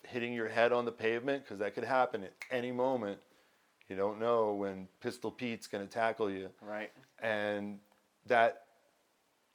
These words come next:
Speaker 1: also, you know, like, I get lucky now. If I go to Maryhill and I don't crash, I feel like, "Holy shit, I came away from this weekend without,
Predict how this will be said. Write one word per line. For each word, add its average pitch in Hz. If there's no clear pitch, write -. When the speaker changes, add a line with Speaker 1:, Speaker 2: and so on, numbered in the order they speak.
Speaker 1:
also, 131
you 117
know, 110
like, 113
I 156
get 175
lucky 160
now. 104
If 101
I 131
go 165
to 147
Maryhill 135
and 123
I 117
don't 110
crash, 117
I 107
feel 101
like, 90
"Holy 110
shit, 107
I 98
came 110
away 101
from 98
this 95
weekend 101
without, 95